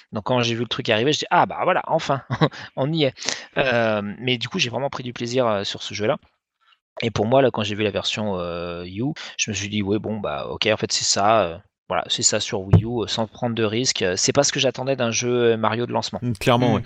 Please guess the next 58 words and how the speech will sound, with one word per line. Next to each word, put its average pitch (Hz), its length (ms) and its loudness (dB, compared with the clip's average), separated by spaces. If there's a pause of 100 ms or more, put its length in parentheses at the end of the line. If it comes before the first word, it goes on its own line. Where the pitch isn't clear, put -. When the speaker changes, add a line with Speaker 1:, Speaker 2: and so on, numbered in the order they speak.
(280)
Speaker 2:
Non, 139 80 10
ça, 143 160 6
Speaker 3:
Mm. - 20 8
Speaker 2:
j'en 131 140 6
avais 123 100 4
pas 135 120 4
parlé 139 200 4
dans 127 100 2
les 123 80 0
préférés, 131 360 -4
mais 127 100 -2
j'ai, 101 320 2
j'ai, 98 180 -2
effectivement, 117 440 4
j'avais 107 200 4
beaucoup 110 280 2
aimé, 104 160 4
euh, 92 100 2
le, 92 560 -6
ce, - 140 -8
le 95 100 0
premier 104 260 4
épisode, 104 320 2
le 104 120 4
New 104 160 4
Super - 280 -2
Mario 101 300 2
sur, 98 320 -4
euh, 87 220 -4
sur - 180 -2
Wii 98 160 2
U. 117 100 -4 (320)
Enfin, 131 120 10
sur 120 180 8
Wii, 160 200 4
pardon. 117 280 -2 (140)
Je - 80 -10
l'avais 98 120 0
trouvé 107 200 -2
Speaker 1:
Mhm. 104 80 2
Speaker 2:
vraiment 101 160 -2
cool, 113 260 -6
euh, 90 60 -2 (560)
de 104 60 -4
pouvoir 101 200 2
jouer 113 180 6
à 107 40 2
quatre - 400 0
comme 104 180 2
ça, 113 340 0
euh, 85 180 -2
Speaker 1:
C'est - 120 -2
ça. 104 140 4
Speaker 2:
bah, - 120 -4
c'est, - 220 -10
c'était 98 220 -2
chouette, - 260 0
quoi. - 140 -8